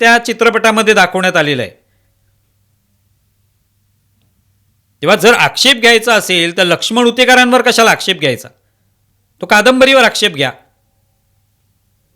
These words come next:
शिवाजी सावंत यांच्या कादंबरीवर आक्षेप घ्या, ते वाचा, त्याच्यामध्ये काय म्हटलेलं आहे आणि ते म्हटलेलं कोणत्या इतिहासाच्या पानांमध्ये आहे का?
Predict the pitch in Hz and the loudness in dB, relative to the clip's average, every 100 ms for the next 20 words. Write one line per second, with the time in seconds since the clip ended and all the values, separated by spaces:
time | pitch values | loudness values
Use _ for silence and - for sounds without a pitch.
0 | _ _ _ _ _ _ _ _ _ - | _ _ _ _ _ _ _ _ _ -10
1 | 156 190 226 233 233 226 226 226 240 202 | 0 2 2 0 0 0 -2 -2 0 0
2 | 196 233 247 247 226 - 240 185 165 156 | 0 0 2 4 2 0 0 2 0 0
3 | 196 180 175 214 139 - _ _ _ _ | 0 0 2 2 2 -4 _ _ _ _
4 | - 160 208 220 226 247 220 190 190 185 | -6 0 0 2 2 0 -2 -8 -4 -2
5 | 151 131 120 _ _ _ _ _ _ _ | -2 -4 -10 _ _ _ _ _ _ _
6 | _ _ _ _ _ _ _ _ _ _ | _ _ _ _ _ _ _ _ _ _
7 | _ _ _ _ _ _ - 160 170 208 | _ _ _ _ _ _ -8 -6 0 2
8 | 240 220 208 240 220 175 156 - _ 180 | 2 0 0 2 4 2 -2 -10 _ -4
9 | 175 233 226 226 226 233 233 233 196 220 | 0 2 2 2 0 2 0 2 0 0
10 | 233 240 220 233 190 147 | 0 2 2 2 0 -4